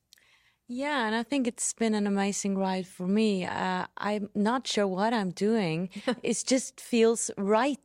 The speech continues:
Speaker 1: and I'm just following my heart. And it is a risk, but it's a fun risk, and I wouldn't have it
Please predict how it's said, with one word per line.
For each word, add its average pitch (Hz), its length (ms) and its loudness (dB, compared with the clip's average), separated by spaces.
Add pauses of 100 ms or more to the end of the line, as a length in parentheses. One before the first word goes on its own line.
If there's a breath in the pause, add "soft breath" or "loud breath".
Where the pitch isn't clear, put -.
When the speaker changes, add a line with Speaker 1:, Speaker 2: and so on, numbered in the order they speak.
Speaker 1:
and 214 120 -2
I'm 214 80 2
just 208 180 -2
following 214 580 0
my 196 180 2
heart. 226 440 0 (340 loud breath)
And 214 140 2
it 226 120 4
is 277 200 4
a 202 60 0
risk, 170 420 0
but 220 140 0
it's 214 160 -4
a - 20 -14
fun 214 300 0
risk, 233 340 0
and 196 100 0
I 196 60 2
wouldn't 190 360 -2
have 185 200 0
it 180 140 -2